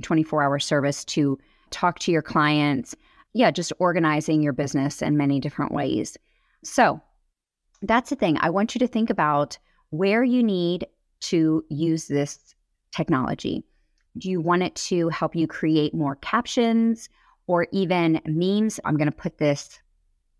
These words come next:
link to this funny new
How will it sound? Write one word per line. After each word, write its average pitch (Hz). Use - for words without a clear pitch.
link 160
to 165
this 156
funny 185
new 185